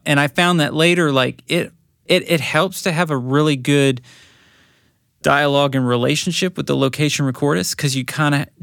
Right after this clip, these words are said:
you wanna have a couple, just a couple key shorthand conversations where you're like, "Okay, w-, what are you doing here? Okay,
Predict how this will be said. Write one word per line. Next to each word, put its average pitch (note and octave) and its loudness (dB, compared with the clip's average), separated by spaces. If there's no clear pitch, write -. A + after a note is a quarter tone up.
you D#3 0
wanna E3+ 4
have E3 2
a D3 -2
couple, F3 -2
just G#3+ -2
a A3 -2
couple F#3+ -2
key E3+ -2
shorthand D3+ 0
conversations C#3 0
where C#3 2
you're C3+ 4
like, B2 0
"Okay, D3 0
w-, C3+ -4
what C#3+ 0
are C#3 2
you C#3 2
doing C#3 2
here? C#3+ 0
Okay, - -2